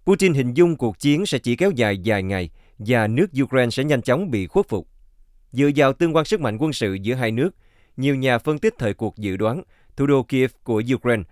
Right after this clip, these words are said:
sẽ không thể kháng cự quá bảy mươi hai tiếng đồng hồ. Tổng thống Ukraine Volodymyr Zelensky và nội các của ông sẽ bị bắt, bị giải tán, thậm chí sẽ bị ám sát, và Nga sẽ rút quân sau khi thiết lập được tại Kiev một chính phủ bù nhìn thân Nga.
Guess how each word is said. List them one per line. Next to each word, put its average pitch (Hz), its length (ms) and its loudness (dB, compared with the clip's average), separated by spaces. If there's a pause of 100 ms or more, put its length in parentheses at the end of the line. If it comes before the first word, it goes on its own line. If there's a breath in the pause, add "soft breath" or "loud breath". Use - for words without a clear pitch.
(160)
sẽ 143 180 -2
không 170 220 -2
thể 117 160 -2
kháng 156 240 -2
cự 98 260 -4
quá 135 280 0
bảy 117 240 -4
mươi 165 160 -2
hai 139 160 0
tiếng 151 200 -4
đồng 90 180 -4
hồ. 87 180 -6 (760)
Tổng 139 160 2
thống 175 180 0 (100)
Ukraine 139 300 0
Volodymyr 131 600 0
Zelensky 120 480 -2 (260)
và 113 200 2
nội 104 260 -4
các 175 240 -2
của 143 100 -2
ông 120 180 0
sẽ 120 160 -2
bị 98 160 -6
bắt, 143 180 -2 (280)
bị 107 140 -2
giải 101 240 -2
tán, 127 260 -4 (460)
thậm 139 180 -2
chí 175 260 0
sẽ 156 160 0
bị 107 140 -2
ám 143 200 -4
sát, - 240 -4 (300)
và 127 160 0
Nga 147 220 0
sẽ 123 140 -4
rút 175 180 -4
quân 131 320 -4
sau 139 220 0
khi 135 180 -4
thiết 208 200 -4
lập 110 160 -2
được 107 280 -4
tại 95 180 -2
Kiev 113 280 -2 (340)
một 123 220 -2
chính 202 140 -2
phủ 117 260 -4
bù 135 200 -2
nhìn 95 440 -6
thân 107 260 -6
Nga. 101 200 -4